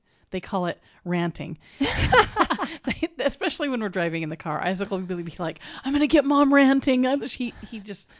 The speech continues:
Speaker 1: I'm like, "Stop it, you guys." So they like to ask me questions and get me <laughs> going. I'm like, "You guys." <laughs>
Speaker 2: They're doing role reversal.
Speaker 1: They
Speaker 2: They've
Speaker 1: are.
Speaker 2: learned to
Speaker 1: <laughs> They've
Speaker 2: be the
Speaker 1: learned.
Speaker 2: discussion leaders. It's, it's really refreshing, though, when your kids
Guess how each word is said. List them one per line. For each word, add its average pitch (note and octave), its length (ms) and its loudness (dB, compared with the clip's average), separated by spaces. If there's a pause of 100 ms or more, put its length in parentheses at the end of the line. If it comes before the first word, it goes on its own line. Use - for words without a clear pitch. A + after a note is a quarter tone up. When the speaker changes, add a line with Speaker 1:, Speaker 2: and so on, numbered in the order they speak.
(200)
Speaker 1:
I'm G3+ 60 -12
like, F3+ 180 -10
"Stop D#3+ 320 -10
it, A#2+ 60 -10
you F#3 120 -14
guys." E3+ 220 -8
So G#3 160 0 (240)
they C4 180 4
like B3+ 260 2
to F3+ 260 -4 (260)
ask F3 380 -2
me C#4+ 160 4
questions A#3 560 4
and G#3+ 80 4
get A3 160 4
me C#4+ 120 6
<laughs> F4+ 180 4
going. F4 200 8
I'm C#4+ 220 4
like, - 340 -2
"You A4 80 6
guys." - 300 0 (200)
<laughs> - 140 -12
Speaker 2:
They're D4 240 -2
doing C#4 340 -2
role B3+ 220 2
reversal. G#3 460 0
Speaker 1:
They G#3+ 120 8
Speaker 2:
They've C4 80 12
Speaker 1:
are. A#3+ 180 10
Speaker 2:
learned A#3 180 2
to B3 140 6
Speaker 1:
<laughs> - 0 -
They've C4+ 100 -4
Speaker 2:
be C#4 200 4
the - 100 -2
Speaker 1:
learned. A3 60 -2
Speaker 2:
discussion A3 520 2
leaders. F3+ 360 -4 (600)
It's, F4 220 0 (260)
it's D#4 180 0
really C4+ 580 -2 (220)
refreshing, F#3+ 640 -2
though, E3+ 320 -4 (460)
when A3 220 0
your G3 140 0
kids G3+ 500 -4